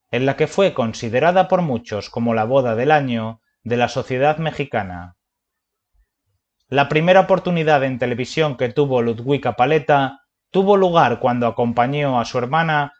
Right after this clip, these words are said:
para un casting para la novela Carrusel. Casualmente, Ludwika Paleta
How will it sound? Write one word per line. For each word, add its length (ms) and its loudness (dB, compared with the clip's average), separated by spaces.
para 200 2
un 140 0
casting 500 -2
para 320 -2
la 60 -4
novela 640 -2
Carrusel. 760 -2
Casualmente, 1040 -2
Ludwika 600 -4
Paleta 600 2